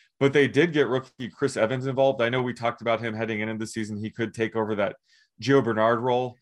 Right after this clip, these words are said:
as a pass catcher. So that, that might be a concern for Mixon's receiving usage long-term, but for this matchup, it doesn't matter. I mean, he could score two touchdowns here on the ground,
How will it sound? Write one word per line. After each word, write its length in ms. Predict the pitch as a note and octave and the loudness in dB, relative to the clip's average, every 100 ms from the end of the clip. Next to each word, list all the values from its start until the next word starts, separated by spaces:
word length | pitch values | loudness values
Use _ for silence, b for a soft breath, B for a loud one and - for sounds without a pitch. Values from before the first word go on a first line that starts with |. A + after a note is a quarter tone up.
| - | -8
as 140 | A#2 | -6
a 40 | A#2 | -6
pass 300 | A2+ A#2+ - | 0 0 0
catcher. 400 | C3+ B2+ C#3 C3+ | -4 -4 -4 -4
So 160 | C3 A#2+ | -4 0
that, 260 | C3 - - | 0 0 -6
that 240 | - D3 - | -2 -2 -2
might 300 | E3 E3 - | -2 -4 -2
be 120 | D#3 | -2
a 60 | C#3+ | -2
concern 480 | C#3 B2 C3 C3 | -6 -8 -4 -4
for 160 | B2+ B2 | -4 -6
Mixon's 600 | A2 A#2+ - A#2 A2 - | -4 -6 -8 -8 -8 -10
receiving 360 | A2+ - B2+ A2+ | -12 -8 -8 -6
usage 360 | A2+ A#2 G2+ - | -10 -8 -10 -10
long-term, 720 | G#2 G#2+ C3+ C#3+ E3+ F#3+ G3 b b b b - | -6 -4 -4 -6 -8 -8 -10 b b b b 2
but 180 | D3+ | 2
for 240 | D3 D3+ C3+ | 2 4 6
this 280 | C3 D3+ - | 6 2 0
matchup, 440 | D#3 C#3+ E3 D3+ | -4 -2 -2 -2
it 180 | B2 G2 | -4 -2
doesn't 320 | B2 A#2 G2+ | -2 -2 -4
matter. 380 | A2 G2+ F#2 F2+ | -2 -2 -4 -8
I 100 | G#2+ | -6
mean, 180 | G#2+ G#2+ | -4 -6
he 200 | A2+ B2 | -4 -4
could 260 | - C3 - | -2 -2 -2
score 240 | - A#2 | -4 -4
two 220 | A2+ A#2+ | -4 -10
touchdowns 440 | A#2 A2+ - A2 G2+ | -2 -2 -2 -6 -4
here 120 | A2 | -6
on 80 | G#2+ | -4
the 60 | |
ground, 340 | G2+ G#2+ G#2 | -4 -4 -4